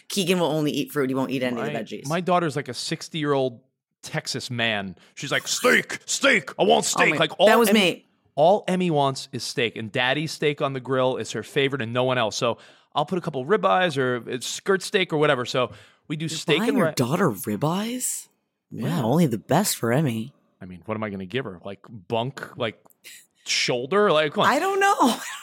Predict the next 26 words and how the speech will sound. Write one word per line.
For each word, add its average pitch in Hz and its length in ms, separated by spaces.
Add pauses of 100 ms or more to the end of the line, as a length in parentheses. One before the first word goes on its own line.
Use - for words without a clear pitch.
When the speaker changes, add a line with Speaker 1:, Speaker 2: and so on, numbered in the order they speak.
Speaker 2:
So, 277 280
no, 214 180
Emmy, 170 340
Emmy 262 200
gets 160 180
some 135 100
sweet 175 280
ribbies. 143 580
Speaker 1:
I 123 120
like 120 100
Speaker 2:
So 143 320
Speaker 1:
it, 151 100
the 131 60
sweet 175 440
ribbies. 127 540
Speaker 2:
we 135 80
go 98 320 (300)
steak 139 600 (340)
with 127 120
rice. 123 600 (260)
Here, 139 320
I'll 151 140
give 147 160
you 131 80
one, 170 340 (140)
one 165 420